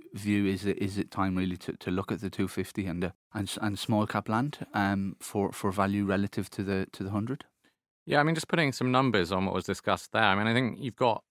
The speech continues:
Speaker 2: the mid cap part of the market trading on a forward P E of about fifteen times today,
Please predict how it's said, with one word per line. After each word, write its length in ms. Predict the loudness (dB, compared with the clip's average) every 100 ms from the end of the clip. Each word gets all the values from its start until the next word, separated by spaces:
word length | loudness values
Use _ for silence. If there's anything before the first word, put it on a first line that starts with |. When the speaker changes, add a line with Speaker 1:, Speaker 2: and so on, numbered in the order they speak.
| -8
Speaker 2:
the 480 | 0 2 2 0 0
mid 260 | 2 2
cap 220 | 4 2 4
part 180 | 2
of 60 | 4
the 60 | 2
market 340 | 2 2 0
trading 280 | 0 2 2
on 100 | 2
a 160 | 0 -2 _ _
forward 300 | 0 2 0
P 220 | 0 2
E 20 | 2
of 80 |
about 300 | 4 2 2
fifteen 520 | 0 -6 -4 -2 -2 -2
times 440 | 0 0 0 -4
today, 440 | -2 0 2 0